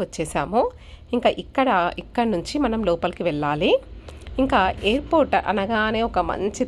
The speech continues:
థ్రిల్ ఉంటది. అదేవిధంగా కొంచెం భయం కూడా ఉంటదండి. ఎందుకో తెలీదు కానీ కొంచెం భయం అయితే చాలా ఉంటది. ఎందుకంటే లోపల ఎక్కడి నుంచి ఎక్కడికి వెళ్ళాలి, ఏంటి, ఏది తెలియదు. So, అదే బస్ అనుకోండి, టక్కున ఎక్కి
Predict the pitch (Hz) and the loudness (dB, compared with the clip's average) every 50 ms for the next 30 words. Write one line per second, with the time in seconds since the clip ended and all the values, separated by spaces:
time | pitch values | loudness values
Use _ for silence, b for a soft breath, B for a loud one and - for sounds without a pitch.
0 | - - 226 196 196 226 269 254 220 - 202 196 247 262 - - 170 185 180 190 | -2 -2 -2 0 2 2 0 2 2 2 0 2 0 -2 -2 -2 -2 0 -2 -2
1 | 220 202 190 185 175 202 240 - - 185 175 196 196 - 233 226 214 156 170 160 | 0 0 -2 0 0 0 -2 -2 -2 -2 -2 -2 -2 -4 -4 -4 -2 0 0 0
2 | 170 165 175 214 214 214 208 208 202 170 151 - 170 160 160 147 143 151 247 320 | 2 0 0 -2 -2 -2 0 0 -2 -2 -2 -2 -2 -2 -2 -4 -2 -2 -2 -2
3 | 403 B B B B B B B - 202 196 196 254 - 294 285 285 254 190 208 | -2 B B B B B B B -4 -4 -2 -2 0 0 0 0 0 -2 -2 -2
4 | 233 - 190 190 196 180 190 226 - - 196 190 - 214 208 165 180 170 170 190 | -4 -2 -2 0 0 0 -2 -2 -2 -4 -4 -4 -4 -6 -2 0 0 0 2 0
5 | 226 233 208 - 214 220 220 - 226 180 165 160 165 180 208 196 165 156 170 156 | 0 -2 -2 -2 -4 -6 -4 -2 -2 -2 0 0 -2 -2 -2 -4 -4 -4 -4 -2
6 | 165 226 320 320 B B B B B - 226 254 349 339 349 320 302 311 311 285 | -2 -2 -4 -6 B B B B B -2 -2 0 0 0 -2 -2 0 0 0 0
7 | 226 202 196 196 240 226 226 196 196 196 185 175 175 _ - 240 247 233 220 214 | 2 0 0 0 0 0 2 0 0 0 -2 -4 -6 _ -4 -2 0 0 -2 -2
8 | - 220 170 170 - - 208 226 - 214 196 185 185 180 175 175 180 180 180 180 | -2 -4 -4 -2 -2 -2 -2 -2 -2 -2 -2 0 0 -2 -2 -4 -6 -4 -2 -2
9 | 185 190 202 208 208 - 190 190 185 190 196 208 202 190 185 165 190 247 - 233 | 0 0 -2 -2 -4 -4 -4 -2 0 0 2 2 2 2 0 -2 -2 -2 -2 -2
10 | 185 160 160 160 147 147 143 - B B B B B B B - - 349 339 285 | -2 -2 -4 -4 -4 -6 -8 -8 B B B B B B B -6 0 2 4 4
11 | 208 196 202 - - - - 175 175 220 302 277 240 247 - - 247 233 247 240 | 4 2 0 -4 -8 -2 -2 0 0 2 0 2 0 -2 -2 -2 -2 -2 -2 -2
12 | - 202 190 185 185 180 - 240 226 - _ - 262 254 226 - - | -2 -2 0 0 -2 0 0 -2 -2 -2 _ -2 -2 -2 -2 0 -2